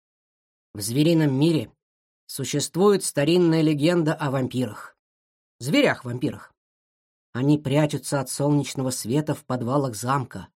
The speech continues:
Ночью выходят на крышу, чтобы вдохнуть ветер.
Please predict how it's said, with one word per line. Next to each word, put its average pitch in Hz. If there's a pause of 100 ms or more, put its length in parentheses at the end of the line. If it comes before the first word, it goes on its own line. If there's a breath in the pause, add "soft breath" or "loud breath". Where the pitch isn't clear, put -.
(340)
Ночью 151
выходят 175
на 180
крышу, 156 (240 soft breath)
чтобы 160
вдохнуть 175
ветер. 139